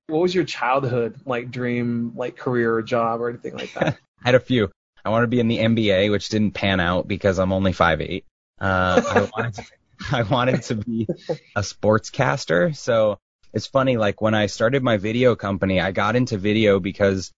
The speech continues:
Speaker 2: I wanted to be in front of the camera doing, like, a E S P N kind of shows. And I ended up just editing and running the camera and then building this, like, sports video business, which was similar, but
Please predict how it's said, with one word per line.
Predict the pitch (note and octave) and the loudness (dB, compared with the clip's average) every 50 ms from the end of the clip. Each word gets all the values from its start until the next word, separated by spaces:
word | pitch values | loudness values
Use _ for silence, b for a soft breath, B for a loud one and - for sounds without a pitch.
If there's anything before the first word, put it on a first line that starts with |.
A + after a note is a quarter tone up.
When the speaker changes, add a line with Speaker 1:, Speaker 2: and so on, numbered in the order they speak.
| _ _ _ - | _ _ _ -4
Speaker 2:
I | - G#2+ G#2 | 0 2 2
wanted | G2+ G2+ G2+ G#2 A2 G#2 F#2 - | 2 2 2 2 0 -2 -2 -6
to | - - G#2+ G#2 G2+ G2 G2 F#2 F#2 F#2 F2+ - _ _ - | -6 -2 0 2 2 4 2 2 2 0 -4 -6 _ _ -4
be | - A2 A2 | 0 0 0
in | G2+ F#2 | 0 0
front | - A#2+ C3+ C#3 | 2 2 4 4
of | |
the | B2 A#2+ | 4 2
camera | - - A#2+ A#2+ A2+ G2+ G2 F#2+ F#2+ F#2 - | 2 0 0 0 2 2 2 0 0 -2 -4
doing, | - A#2 A2 G#2+ G#2+ G#2 G2+ G2+ G2 F#2+ F#2 F#2 - _ - - | -6 -2 2 4 4 4 4 2 0 -2 -6 -8 -12 _ -12 -6
like, | G2 G#2 G2 G2 - | -4 -2 -2 0 0
a | G2 F#2+ F#2 F#2+ F2+ - A2+ | 2 2 2 2 0 0 2
E | B2+ | 2
S | A#2+ A2 - | 2 2 2
P | - - A#2 | 0 -2 0
N | A2 G2+ F#2 F2+ | 0 0 0 -2
kind | - G#2 G2+ G2 | 0 0 0 0
of | F#2 - | 0 0
shows. | - G#2 G2 F#2 F2 D#2 - - - _ _ _ - | 2 2 4 2 2 -2 -6 -10 -14 _ _ _ -4
And | G#2 G#2 G#2 | -2 0 0
I | G2+ | 0
ended | - B2+ C#3 C3+ B2+ | 0 0 0 2 2
up | B2+ B2 - - | 2 0 -2 -6
just | A#2 G#2+ - - - _ _ _ _ - | -10 -10 -10 -10 -16 _ _ _ _ -2
editing | A2 A2 A2+ A2 G#2+ A2 G#2+ A2 G#2+ G#2+ G#2 F2+ | 0 0 0 0 2 2 2 2 2 0 -2 -2
and | D#2+ F2 | -4 -2
running | G#2+ B2 B2+ B2 A#2+ | 0 2 2 2 0
the | A2+ | -2
camera | G#2 - A#2 A2+ G#2+ G#2+ A2 G#2+ G#2+ G#2+ | -2 -2 0 0 0 2 2 2 2 2
and | G#2 G#2 G2+ | 2 0 0
then | F#2 F2+ F2+ F2 - - | 0 -2 -2 -4 -2 0
building | A2 G#2+ G#2+ G2+ G#2 G2+ F#2+ | 2 4 4 4 4 2 2
this, | F#2 F2+ - | 2 0 0
like, | - F2 E2+ - | 0 -2 -2 -2
sports | - - - - G2+ G#2 G2+ - - - | -6 -10 -6 -2 -2 0 0 -2 -4 -6
video | F#2 G2 G2 G#2 G#2 G2 F2+ E2 E2 | -4 -2 0 2 2 2 2 2 0
business, | D#2 G2+ A2+ A2+ - - D2+ E2+ F2 - - - | 0 -2 -2 -2 -2 -4 -6 -6 -6 -8 -10 -8
which | G#2 F#2 - - | -8 -8 -8 -8
was | F#2 - | -10 -6
similar, | - - F3 F3+ D#3 G#2 F#2+ F#2 F#2+ F#2+ | -2 -2 0 0 2 2 2 0 0 0
but | F#2 G2+ F#2 F#2 - | 2 2 2 2 0